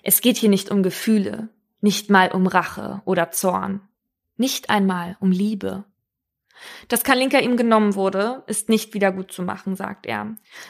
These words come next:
Sie wird nie wieder mit ihm auf der Terrasse sitzen und von dort aus sehen, wie die Blätter an den Bäumen auf den Feldern im Sommer grün und saftig und im Herbst erst gold und braun werden und dann zu Boden fallen.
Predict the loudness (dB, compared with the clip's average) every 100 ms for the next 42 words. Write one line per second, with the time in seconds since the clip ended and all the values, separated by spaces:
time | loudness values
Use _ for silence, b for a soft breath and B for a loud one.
0 | -4 0 2 2 2 4 4 6 6 4
1 | 2 0 2 -2 -2 -4 0 0 0 -2
2 | -4 -6 -6 -6 -4 -4 0 2 2 0
3 | -4 -2 0 0 -4 -6 0 2 2 0
4 | -2 0 0 2 4 4 2 -4 -6 -4
5 | -4 0 2 2 2 0 2 2 2 0
6 | 0 2 2 0 0 2 2 -2 -12 -12
7 | -12 -4 -2 2 2 2 -2 -6 0 4
8 | 4 2 -4 2 4 6 2 -2 -4 -4
9 | -8 -10 -6 -4 -4 -6 -4 -2 -4 -8
10 | -10 -8 -8 -10